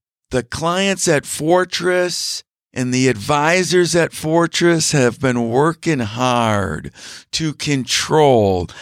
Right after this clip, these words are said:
everything we can control in a down market. Because let's face it, we cannot control the stock market, but we can control so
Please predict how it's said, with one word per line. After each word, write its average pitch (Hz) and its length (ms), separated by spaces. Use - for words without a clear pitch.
everything 170 1200
we 139 200
can 123 640
control 104 880
in 147 160
a 170 80
down 110 400
market. 190 720
Because 160 600
let's 110 300
face 160 420
it, - 200
we 123 240
cannot 123 920
control 101 600
the 107 140
stock 165 560
market, 113 480
but 139 140
we 156 260
can 175 300
control 117 880
so 123 720